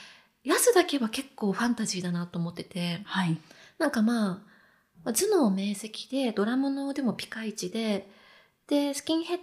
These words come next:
Speaker 1: ドだけど、まあ、サングラス外したらかなり整った顔をしてるっていうのは、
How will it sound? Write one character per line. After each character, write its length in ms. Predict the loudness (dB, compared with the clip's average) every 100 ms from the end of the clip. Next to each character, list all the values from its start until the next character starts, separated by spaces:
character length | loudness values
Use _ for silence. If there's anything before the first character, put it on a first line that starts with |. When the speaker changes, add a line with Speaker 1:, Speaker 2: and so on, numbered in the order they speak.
| -4
Speaker 1:
ド 80 | -4
だ 120 | -4
け 120 | -6
ど、 460 | -2 0 -2 -6 -8
ま 140 | -2 -2
あ、 80 | -2
サ 160 | -2 0
ン 60 |
グ 40 | 2
ラ 120 | 0
ス 100 | -2
外 160 | -4
し 60 | -6
た 80 | -10
ら 80 | -6
か 100 | -4
な 80 |
り 60 | -4
整 280 | -4 0 0
っ 60 |
た 100 | -2
顔 220 | -4 -4 -4
を 60 |
し 80 | -6
て 120 | -4
る 100 | -6
っ 40 | -8
て 320 | -12 _ -6
い 60 |
う 20 | -4
の 140 | -2
は、 320 | 0 -2 -2